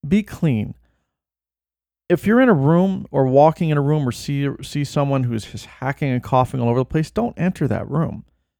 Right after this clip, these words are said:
Avoid it. And I'm gonna go back to this, and I'm talking to you parents. If your kid is sick, if your child is sick, keep them home. I know you have to work, and it could be difficult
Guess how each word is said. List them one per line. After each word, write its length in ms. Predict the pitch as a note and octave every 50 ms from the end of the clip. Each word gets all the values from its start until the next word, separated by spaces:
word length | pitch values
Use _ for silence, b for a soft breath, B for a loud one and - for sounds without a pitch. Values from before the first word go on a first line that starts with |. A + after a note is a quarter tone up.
| _ _ _ _ _ - B2
Avoid 480 | B2 G#2+ A2 - - D#3 F3+ E3+ - -
it. 140 | - - - _ _ _ _ _ _ _ _ _ - -
And 80 | C#3+
I'm 80 | F#3+ B3
gonna 100 | C4 A#3
go 160 | B3 G#3+ E3+
back 340 | C#3+ D#3 D3 D3 D3 - -
to 340 | - - C#3 C3 B2+ A#2+ - _ _ _ _ _ _ _ _ _ _ _ _
this, 340 | - C#3 - F3 D3 B2+ -
and 100 | - C#3+
I'm 100 | D#3 F3+
talking 280 | - C4 - - F3+ C#3+
to 100 | - D3
you 160 | C#3 C#3 C#3
parents. 480 | - - A#2+ G#2+ G2+ F2+ E2 - - - _ -
If 180 | C#3+ - - A#3+
your 120 | D#4 D4
kid 420 | - - - - - G#3 G3 F3+
is 180 | - - B2 -
sick, 560 | - - - - D#3+ A#2+ E2+ - _ - _ _ _ -
if 140 | D#3 - -
your 100 | F#3+ F#3
child 460 | - - F3+ E3+ F3+ F#3 F3+ D#3 -
is 180 | - B2 C3+ B2
sick, 500 | - - - - D#3 C3 F2 - - - _ _ _ _ _ _ _ _ -
keep 300 | - - A#3 A#3 - - _ _ -
them 240 | C#3+ D3 C#3+ C3 B2
home. 400 | A2 D#3+ F3 C#3+ A2 - - _ _ _ _ _ _ _ _ _ _ - -
I 100 | E3+ A3
know 140 | A3+ A3+ A3
you 200 | A3 F#3+ F#3+ F3+
have 240 | D#3+ D#3 C#3+ C#3 -
to 80 | B2+ A#2
work, 360 | A2 G2 D2+ - - _ _ _ _ _ _ _ _ _ _ _ _ _ _
and 100 | - D#3
it 120 | D3+ - -
could 180 | - G#3+ G3
be 140 | F#3 F#3+ D3+
difficult 600 | C3 - C#3+ C3+ - C#3+ - - F2 D#2+ -